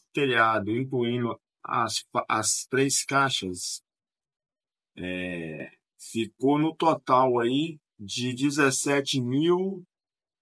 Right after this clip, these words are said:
novecentos e seis reais.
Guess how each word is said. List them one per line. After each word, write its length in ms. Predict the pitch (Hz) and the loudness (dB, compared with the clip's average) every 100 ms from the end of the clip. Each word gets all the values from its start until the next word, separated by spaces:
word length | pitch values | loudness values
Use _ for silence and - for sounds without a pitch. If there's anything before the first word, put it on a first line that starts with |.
| _ - | _ -12
novecentos 1700 | 113 117 131 139 135 - - 135 143 151 151 139 151 - - - - | -4 2 4 4 0 -2 0 0 -2 -2 -4 -4 -6 -6 -8 -10 -8
e 100 | 135 | -4
seis 480 | 135 - 127 127 135 | -2 0 2 2 0
reais. 840 | 127 127 90 76 82 - - - | 0 2 2 0 -6 -6 -8 -10